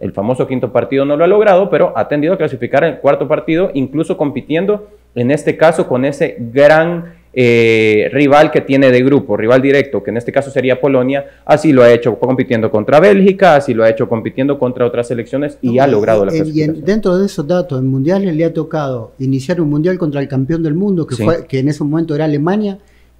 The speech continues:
Speaker 2: y le ganó al campeón del mundo,
Speaker 1: Sí.
Speaker 2: que era el campeón del mundo actual, no
Speaker 1: Sí.
Speaker 2: solo la gran potencia que es Alemania.
Speaker 1: Esto en Rusia,
Speaker 2: Entonces,
Speaker 1: ¿no?
Speaker 2: cre-, exacto, creo que en eso,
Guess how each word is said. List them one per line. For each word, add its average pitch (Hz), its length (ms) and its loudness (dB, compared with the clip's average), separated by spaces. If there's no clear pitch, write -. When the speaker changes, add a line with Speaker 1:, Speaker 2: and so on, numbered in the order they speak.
Speaker 2:
y 143 100 0
le 127 160 -2
ganó 139 340 0
al 139 140 -2
campeón 131 320 -4
del 120 140 -6
mundo, 120 320 -6
Speaker 1:
Sí. 101 180 -6
Speaker 2:
que 131 80 -8
era 127 80 -6
el 127 100 -6
campeón 170 480 -4
del 139 120 -4
mundo 147 320 -2
actual, 131 420 -6
no 139 120 -4
Speaker 1:
Sí. - 80 -12
Speaker 2:
solo 143 240 -2
la 123 120 -6
gran 131 240 -6
potencia 131 460 -10
que 123 60 -10
es - 120 -16
Alemania. 151 460 -8
Speaker 1:
Esto 101 260 -4
en 101 60 0
Rusia, 151 260 0
Speaker 2:
Entonces, 175 260 0
Speaker 1:
¿no? - 60 -18
Speaker 2:
cre-, 160 380 -4
exacto, 135 420 -6
creo 170 220 -6
que 170 100 -6
en 160 120 0
eso, 214 420 -6